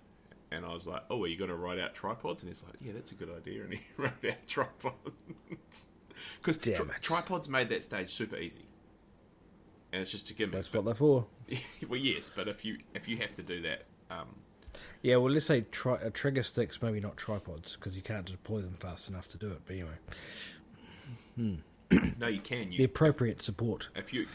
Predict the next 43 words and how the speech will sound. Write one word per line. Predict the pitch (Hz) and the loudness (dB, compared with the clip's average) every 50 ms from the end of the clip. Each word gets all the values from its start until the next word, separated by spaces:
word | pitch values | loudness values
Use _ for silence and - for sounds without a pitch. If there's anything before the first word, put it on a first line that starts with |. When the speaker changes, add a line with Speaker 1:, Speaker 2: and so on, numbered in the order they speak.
| - | -6
Speaker 1:
you, | 98 107 | -4 -2
you | 104 107 113 113 | 0 2 0 2
just | 110 110 - - - - - | 2 0 -2 -4 -12 -10 -6
deploy | - - - - 120 110 107 101 98 | -6 -6 -4 0 2 2 4 4 2
it | 90 - - - | 0 0 -2 -6
to | - | -6
just, | - - - - - - - - - - - | -6 -4 -6 -6 -8 -10 -14 -16 -12 -6 0
don't | 107 107 107 - - | 0 0 0 0 -2
make | 92 101 - - | -2 -2 -2 -2
the | 101 | -2
legs | 90 92 87 - - | -2 -4 -4 -4 -2
longer. | 92 107 147 160 156 139 113 92 | 6 10 12 12 12 12 12 8
Speaker 2:
Oh, | - - 107 - | 0 -6 -8 -4
yeah, | - 120 123 117 113 110 | 0 2 4 4 4 4
lo-, | 107 117 123 - - | 2 2 0 0 0
low | 127 127 120 117 107 | 2 2 2 2 2
height, | 95 101 104 101 - | 0 0 -2 -2 -4
yeah, | 101 98 92 | -4 -4 -4
yeah, | 90 85 92 | -4 -4 -4
Speaker 1:
Low, | 107 104 98 | -2 -2 -2
Speaker 2:
yeah, | - 78 | -2 -2
Speaker 1:
and | 90 95 | -2 -4
then | |
Speaker 2:
yeah, | 92 | -4
Speaker 1:
just | 90 - - - | -6 -6 -8 -6
Speaker 2:
yeah, | 90 92 | -6 -4
Speaker 1:
kneel. | 107 104 | -4 -4
Speaker 2:
sorry. | 73 73 69 - _ _ _ _ - - - - - - - - - - | -6 -8 -10 -12 _ _ _ _ -20 -20 -20 -20 -20 -20 -20 -18 -12 -6
Speaker 1:
Uh, | 73 82 - | -4 -2 0
anyway, | - 135 123 87 85 80 69 | 0 0 0 0 0 0 2
um, | 73 87 90 90 87 | 2 0 0 0 -2
Speaker 2:
Yeah. | 95 87 - - - - - - - | -4 -6 -8 -10 -14 -20 -20 -8 0
Speaker 1:
so | - 104 95 | 2 2 4
there's, | 101 104 95 92 101 | 4 2 2 2 0
like, | 87 76 - - - - | -2 -2 -4 -8 -10 -6
uh, | 82 85 82 78 - - - - - - | -4 -4 -4 -6 -8 -10 -18 -20 -12 -6
you're | 82 95 | -4 -2
in | 92 85 | -2 -2
the | 80 | -4
s-, | 78 - - | -8 -8 -12
bottom | - - 104 104 98 92 87 | -8 -2 0 0 0 0 -2
of | 80 | -4
a, | 80 80 - | -4 -6 -6